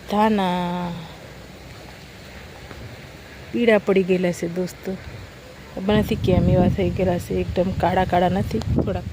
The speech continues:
પીળા પડી ગયેલા છે. હા, શેઠનો ઓર્ડર આવ્યો છે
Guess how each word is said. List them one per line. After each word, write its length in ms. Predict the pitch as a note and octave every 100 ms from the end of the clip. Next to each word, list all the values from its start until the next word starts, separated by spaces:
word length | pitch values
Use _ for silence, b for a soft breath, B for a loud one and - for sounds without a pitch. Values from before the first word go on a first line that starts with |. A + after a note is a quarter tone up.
| -
પીળા 200 | G#3 F3
પડી 200 | F3+ E3
ગયેલા 260 | F3+ F3+
છે. 160 | F#3 - - - - - - - - - F#3
હા, 160 | F3
શેઠનો 580 | E3 - F#3 - F3 F3
ઓર્ડર 140 | F3+
આવ્યો 280 | G3 F#3+ G3
છે 180 | F3+